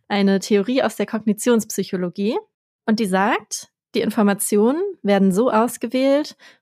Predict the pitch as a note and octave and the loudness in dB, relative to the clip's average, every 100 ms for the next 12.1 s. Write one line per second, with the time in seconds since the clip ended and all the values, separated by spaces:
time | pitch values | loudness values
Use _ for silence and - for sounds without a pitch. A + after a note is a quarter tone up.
0 | _ A3+ G#3+ G3+ - - A3 G3+ G#3 F#3 | _ 0 2 0 0 -2 0 -2 -4 -10
1 | - B3+ D4 - - _ _ _ - _ | -6 -2 -2 -2 -14 _ _ _ -20 _
2 | - G#3+ - A#3 A#3 A#3 G#3 - - G#3 | -4 -2 0 0 0 2 0 -2 -4 -2
3 | A3+ F#3+ - G#3+ B3 A#3+ G3+ G3 F#3+ G#3 | 0 0 2 2 4 2 2 0 0 0
4 | G#3+ G#3 - - F3+ - E3+ F3 G3 G#3 | 0 0 -2 -2 -4 -4 -8 -8 -10 -12
5 | _ _ - - A#3+ D#4+ - G#3 G3+ G3 | _ _ -8 -2 -2 -2 -2 0 0 0
6 | G3 F#3 G3+ A3 B3+ E4+ F4 - D4 C#4+ | -2 -2 -2 -2 0 -2 -2 0 2 2
7 | C#4+ C4 G3+ G3+ F#3+ - G3+ C4 C4+ A3+ | 2 2 2 0 -2 -2 -2 0 2 2
8 | G#3 G3 - - G3+ F#3+ F#3 F3+ F#3 F#3 | 2 0 -4 -8 -4 -2 -2 -2 -4 -6
9 | - G3 G3 G#3+ A#3 B3+ D4+ A#4 _ _ | -4 -2 0 0 0 0 -2 -10 _ _
10 | _ - A3 G#3+ G3+ G#3 - A3+ D4 C#4 | _ -2 2 4 2 0 -2 -2 0 -2
11 | - B3+ A#3+ - A#3+ A#3 G3+ F#3 F3+ F#3+ | -4 -2 -2 -2 -2 0 0 0 0 -2
12 | D#4 | -4